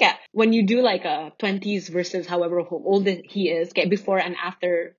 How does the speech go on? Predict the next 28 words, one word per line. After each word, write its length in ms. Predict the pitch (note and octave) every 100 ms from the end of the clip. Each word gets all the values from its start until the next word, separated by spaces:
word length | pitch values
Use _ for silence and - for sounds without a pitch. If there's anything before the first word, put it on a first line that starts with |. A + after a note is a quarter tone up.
| -
kayak 160 | D#3+
zaman 240 | F3+ F3+ F#3
dulu 240 | F#3 F3
dan 160 | F3+ F3
zaman 160 | E3+
sekarang 400 | E3 F#3 F#3+ F#3+
gitu 160 | F#3 E3+
lah. 160 | D#3+ D#3+
Johnny 400 | - G3 F3+ F#3+
Depp 160 | F#3 F3 E3+
versus 480 | F#3 F#3 D#3 - _ _
J 240 | - G#3 A#3+
Lo, 400 | - - A#3+ -
you 80 | -
know 160 | G3 F#3
what 80 | F3
I 80 |
mean? 160 | F3 G3+ G#3+
I 80 | A#3
think 400 | E4 G4 - A#3
to 80 |
a 80 | G#3
certain 240 | B3+ D#4 A3
extent, 320 | E3+ E3+ F#3
Johnny 240 | G#3 C4
Depp 160 | B3 A#3+
was 80 | F#3
able 320 | G3+ G3+